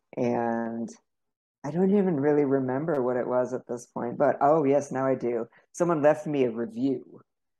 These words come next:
on my Facebook page, um, because I must have posted something, um, supporting trans youth or, or something of that nature.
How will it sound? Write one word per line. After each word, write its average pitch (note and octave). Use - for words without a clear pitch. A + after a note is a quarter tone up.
on A#2
my A#2+
Facebook A#2+
page, A#2+
um, A2+
because B2
I B2
must A#2
have A#2
posted A#2+
something, A#2
um, G2+
supporting C3+
trans A#2+
youth C3
or, A#2+
or B2
something A#2
of G#2+
that A#2
nature. A#2+